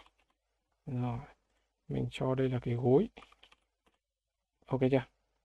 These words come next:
Mình sẽ dùng lệnh cloth với cái gối này. Rồi, lại tích vào object property này.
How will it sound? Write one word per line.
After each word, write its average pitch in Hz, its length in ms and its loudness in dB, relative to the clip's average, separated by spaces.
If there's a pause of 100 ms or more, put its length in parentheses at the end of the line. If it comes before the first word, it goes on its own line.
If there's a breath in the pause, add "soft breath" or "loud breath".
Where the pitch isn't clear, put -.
(1120)
Mình 131 280 8
sẽ 156 220 2
dùng 143 280 6
lệnh 131 260 4
cloth 135 420 2 (280)
với 139 540 -2 (280)
cái 127 520 -4
gối 131 160 -4
này. 151 200 -4 (1040)
Rồi, 127 200 0 (200)
lại 151 120 4
tích 175 180 2
vào 151 220 2
object 180 140 2 (100)
property 143 380 6
này. 127 160 0